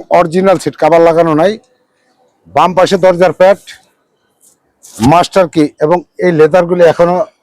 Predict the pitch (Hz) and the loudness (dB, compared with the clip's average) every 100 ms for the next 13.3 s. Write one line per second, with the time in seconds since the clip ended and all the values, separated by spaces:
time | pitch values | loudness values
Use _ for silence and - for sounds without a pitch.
0 | _ _ _ _ _ _ 165 170 180 165 | _ _ _ _ _ _ 0 2 0 0
1 | 170 170 - - - - _ 151 175 165 | 0 0 -2 -14 -20 -20 _ -6 0 2
2 | 151 131 131 110 147 160 156 165 151 143 | 2 0 -2 0 -2 -2 -4 0 2 2
3 | 170 180 170 185 180 180 147 131 165 190 | 4 2 0 -4 -2 0 0 -2 -4 -4
4 | 190 _ _ _ _ _ _ 175 - 190 | -6 _ _ _ _ _ _ -6 -2 -2
5 | 165 165 151 156 139 104 107 92 - _ | 0 0 2 2 2 0 -10 -12 -16 _
6 | _ _ _ _ _ _ _ - 147 175 | _ _ _ _ _ _ _ -2 -2 0
7 | 185 190 180 185 185 175 175 - 156 185 | 0 0 -2 0 0 0 -2 -2 -2 -2
8 | 180 - - 151 151 180 - 156 185 196 | -2 -8 -10 -6 0 0 -2 -4 -4 -4
9 | _ _ _ _ _ _ 160 180 180 - | _ _ _ _ _ _ -6 -2 -2 0
10 | 165 190 180 175 165 160 175 160 - 143 | 0 2 0 0 0 -2 0 0 0 -2
11 | 131 120 92 - _ _ _ _ _ _ | -2 -4 -4 -12 _ _ _ _ _ _
12 | - - - 180 202 - 185 175 160 139 | -6 -6 -6 -4 -2 0 0 0 0 0
13 | 127 95 - | 0 -2 -10